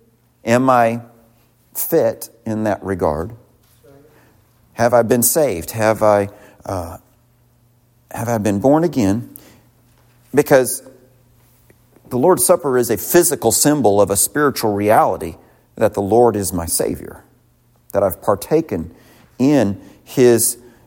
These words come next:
death, burial, and resurrection, looking forward to his coming,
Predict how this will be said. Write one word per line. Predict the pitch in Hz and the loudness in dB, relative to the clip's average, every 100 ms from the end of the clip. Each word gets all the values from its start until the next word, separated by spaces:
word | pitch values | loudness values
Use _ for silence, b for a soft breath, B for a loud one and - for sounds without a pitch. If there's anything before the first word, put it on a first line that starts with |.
| b | b
death, | - 101 101 - | -2 -2 0 0
burial, | 92 95 107 | 2 2 2
and | 98 | 0
resurrection, | 87 87 104 135 - - - _ - | -2 -2 -4 -8 -10 -14 -16 _ -2
looking | 117 117 | 0 0
forward | 113 127 127 117 | 0 4 6 4
to | - 107 | 0 -2
his | 107 104 | -2 -4
coming, | - 170 - | -6 -8 -10